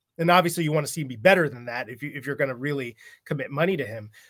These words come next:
But you wanna see if, if a player like DeAndre Hopkins can do that for you.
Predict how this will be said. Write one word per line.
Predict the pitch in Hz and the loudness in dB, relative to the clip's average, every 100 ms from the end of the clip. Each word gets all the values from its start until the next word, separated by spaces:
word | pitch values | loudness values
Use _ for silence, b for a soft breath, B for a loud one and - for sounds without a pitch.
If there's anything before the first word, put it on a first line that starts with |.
| b _ | b _
But | 175 180 - | 8 8 4
you | 165 190 | 0 4
wanna | 220 240 | 4 4
see | - 214 196 | 0 2 2
if, | 190 | 2
if | 185 160 | -4 -2
a | 151 143 - | -2 -2 -4
player | 196 175 | 0 2
like | 160 156 | 2 2
DeAndre | 160 151 147 143 | 0 0 0 -2
Hopkins | 135 156 - 143 127 117 - | 0 -2 -2 -8 -8 -12 -10
can | - 151 135 | -6 -4 -4
do | 113 147 127 | -4 -4 -2
that | 131 131 - | -2 -2 -4
for | - 180 | -4 -2
you. | 190 208 | -2 -2